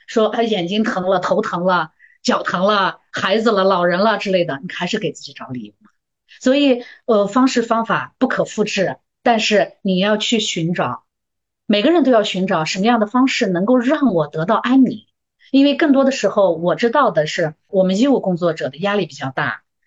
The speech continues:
然后值夜班儿，我们的作息比较混乱，再加上现在的生活节奏，呃，各方面的这个压力的情况下，很多人有睡眠障碍。我跟前大多数人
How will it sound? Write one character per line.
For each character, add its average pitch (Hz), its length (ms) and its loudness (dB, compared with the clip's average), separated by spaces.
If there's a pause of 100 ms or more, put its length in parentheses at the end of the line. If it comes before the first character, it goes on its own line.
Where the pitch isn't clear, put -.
(160)
然 175 200 -4
后 190 140 2
值 190 160 -2
夜 202 140 2
班 175 180 0
儿， 175 140 2
我 151 80 -2
们 147 80 -8
的 160 60 -10
作 208 160 0
息 - 120 -10
比 - 60 -16
较 165 140 0
混 190 320 0
乱， 143 240 -2 (160)
再 226 120 2
加 196 160 0
上 196 200 -4
现 190 200 -2
在 185 120 0
的 170 80 -2
生 175 180 -4
活 165 160 -4
节 160 240 -4
奏， 175 360 0 (320)
呃， 170 260 -2
各 196 180 2
方 190 220 0
面 185 200 2
的 160 160 0
这 156 260 -2
个 151 100 -6
压 202 260 0
力 190 140 0
的 156 80 0
情 151 180 -8
况 156 160 -2
下， 151 220 -6 (180)
很 202 160 0
多 240 140 4
人 202 160 0
有 170 100 2
睡 180 180 -2
眠 139 160 -2
障 147 140 -4
碍。 - 60 -16 (360)
我 220 140 2
跟 277 140 2
前 277 200 2
大 311 240 0
多 269 220 2
数 254 220 0
人 165 300 0